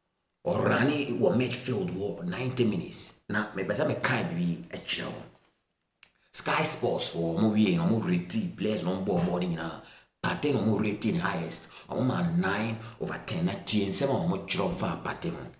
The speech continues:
Omo showed exactly why Arsenal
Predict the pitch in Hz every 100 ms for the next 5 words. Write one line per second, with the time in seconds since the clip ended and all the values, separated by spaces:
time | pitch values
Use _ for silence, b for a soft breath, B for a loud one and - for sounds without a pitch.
0 | _ - B B B - 123 143 - 170
1 | 165 165 165 - - 139 - 127 127 113
2 | 120 120 - - 110 107